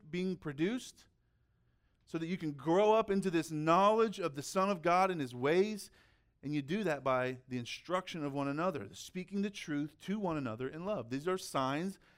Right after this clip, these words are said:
and symptoms of a healthy, functioning body of believers.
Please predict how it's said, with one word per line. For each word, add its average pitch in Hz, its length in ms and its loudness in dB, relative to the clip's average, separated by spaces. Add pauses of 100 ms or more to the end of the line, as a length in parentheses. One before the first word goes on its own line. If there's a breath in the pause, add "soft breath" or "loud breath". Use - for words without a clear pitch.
(160 soft breath)
and 151 140 -6
symptoms 175 680 -4 (120)
of 147 80 2
a 160 60 2
healthy, 151 600 -4 (300)
functioning 139 580 -6 (560)
body 143 400 -2
of 123 160 -10
believers. 120 600 -12